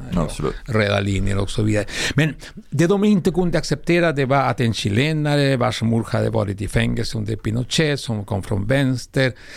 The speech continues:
Speaker 1: som var dessutom docent och doktor, kunde säga,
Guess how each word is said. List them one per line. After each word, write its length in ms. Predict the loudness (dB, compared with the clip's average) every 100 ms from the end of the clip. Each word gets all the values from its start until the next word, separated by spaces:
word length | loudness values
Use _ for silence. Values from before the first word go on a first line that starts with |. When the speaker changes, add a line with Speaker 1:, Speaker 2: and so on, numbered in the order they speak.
| -16
Speaker 1:
som 220 | -2 0
var 140 | 2 2
dessutom 540 | 2 0 0 2 0
docent 580 | 0 0 2 2 2 0
och 100 | 0
doktor, 500 | 0 -2 -4 -8 -8 -12 -14 -14 -14 -16 -18 -18 -20 -20 -20 -20 -20 -20 _ _
kunde 260 | 0 2 0
säga, 560 | -2 -4 -4 -6 -8